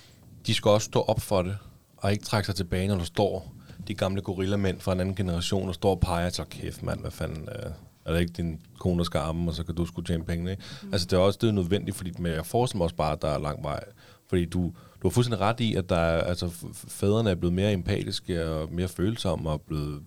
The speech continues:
Speaker 1: bedre til at vise det, men når så står måske en større procentdel, højst sandsynligt en større procentdel, og peger fingre og tager, "Hvad fanden," ikke? Altså, som du snakker om i skurvognen, ikke? Altså, der er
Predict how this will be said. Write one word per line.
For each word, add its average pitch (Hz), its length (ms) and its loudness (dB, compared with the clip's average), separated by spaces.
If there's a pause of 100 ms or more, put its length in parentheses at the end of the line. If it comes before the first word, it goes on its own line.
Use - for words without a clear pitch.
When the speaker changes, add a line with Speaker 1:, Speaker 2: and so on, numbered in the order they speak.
Speaker 1:
bedre 101 180 0
til - 120 -2
at 87 100 -4
vise 95 280 0
det, 92 140 -2
men 80 100 -2
når 80 120 -2
så 113 140 -2
står 113 360 2
måske 104 300 -2
en 117 140 -4
større 110 280 2
procentdel, - 600 -2
højst - 220 -2
sandsynligt 117 300 -2
en 92 40 0
større 87 180 -2
procentdel, - 480 -6 (640)
og 104 100 2
peger 104 180 6
fingre 98 340 4
og 95 140 4
tager, 92 120 2
"Hvad 82 120 0
fanden," 90 380 0
ikke? 98 160 0
Altså, 92 200 -4
som 90 160 -8
du 87 60 -6
snakker 90 220 0
om 90 80 2
i 90 40 0
skurvognen, 95 540 2
ikke? 92 100 -4
Altså, 90 160 -6
der 98 180 0
er 92 260 2